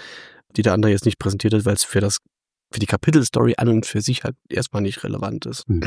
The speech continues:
Speaker 2: Ich denke, das ist auch legitim, ja.
Speaker 1: Nur Spoilern gilt nicht.
Speaker 2: Okay, klar. Also nicht vorlesen, nur nachlesen.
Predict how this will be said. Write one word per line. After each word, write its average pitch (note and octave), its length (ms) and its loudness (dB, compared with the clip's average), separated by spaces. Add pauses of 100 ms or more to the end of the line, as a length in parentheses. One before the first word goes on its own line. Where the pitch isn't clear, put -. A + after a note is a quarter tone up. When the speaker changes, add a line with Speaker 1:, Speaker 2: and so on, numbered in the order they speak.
(340)
Speaker 2:
Ich A2 140 0
denke, G2+ 240 4
das F2+ 80 2
ist F#2+ 160 -2
auch E2+ 80 -6
legitim, F2 640 -12
ja. F#2+ 80 -14 (960)
Speaker 1:
Nur C3 160 6
Spoilern G#2 380 0
gilt B2+ 260 -10
nicht. - 220 -20 (1200)
Speaker 2:
Okay, - 260 2
klar. - 260 -2 (280)
Also F#2+ 160 0
nicht G#2 160 0
vorlesen, F2+ 440 -2 (100)
nur A2 140 4
nachlesen. G2+ 440 -2